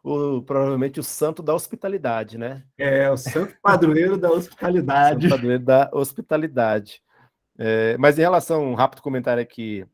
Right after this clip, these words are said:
Speaker 1: em relação a essa peça, né, o, o Édipo em Colono, não é assim que eu propriamente não gosto, né, mas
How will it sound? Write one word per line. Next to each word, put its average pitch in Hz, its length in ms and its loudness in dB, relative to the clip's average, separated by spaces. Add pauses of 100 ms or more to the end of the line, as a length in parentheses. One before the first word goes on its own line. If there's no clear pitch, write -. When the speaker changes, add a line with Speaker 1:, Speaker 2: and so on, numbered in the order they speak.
(220)
Speaker 1:
em 104 120 -12
relação 104 580 -8
a 98 400 -10 (1300)
essa 101 240 -10
peça, 147 400 -4
né, 131 120 -4
o, 110 280 -6
o 104 200 -12
Édipo 117 300 -6
em 120 40 -20
Colono, 117 520 -6 (880)
não 262 140 -10
é 370 120 -10
assim 170 300 -14
que - 100 -8
eu 147 200 -8
propriamente 131 440 -12
não 139 100 -10
gosto, 120 340 2
né, 123 60 -6
mas 139 180 -4